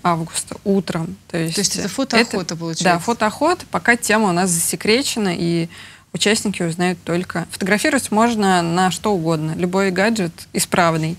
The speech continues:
Speaker 1: <laughs> естественно. Вот. Он может пойти в дело. А, кроме этого, м, творческие мастер-классы,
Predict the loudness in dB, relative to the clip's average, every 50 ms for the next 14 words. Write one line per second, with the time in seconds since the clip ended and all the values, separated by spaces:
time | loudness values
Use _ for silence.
0 | -10 -4 0 0 2 4 6 4 4 4 4 4 6 6 6 6 4 2 0 0
1 | 2 2 2 2 0 0 0 0 0 0 0 0 0 0 -2 -2 -6 -8 -4 -2
2 | 0 0 2 0 0 0 0 0 -2 -4 -6 -6 -6 -2 0 0 0 2 0 0
3 | 0 0 -2 -2 -6 -10 -14 -20 -20 -20 -20 -20 -20 -20 -20 -20 _ 0 2 4
4 | 6 6 4 4 2 0 0 0 2 4 6 6 6 6 4 4 4 2 2 0
5 | -2 0 2 2 2 2 2 0 -2 -2 -2 -2 -2 -2 -2 -2 -2 -2 -4 -4
6 | -2 0 2 2 2 2 0 0 0 0 2 2 2 2 2 0 -2 -4 -4 0
7 | 2 2 4 4 4 2 0 0 -2 -2 -4 -6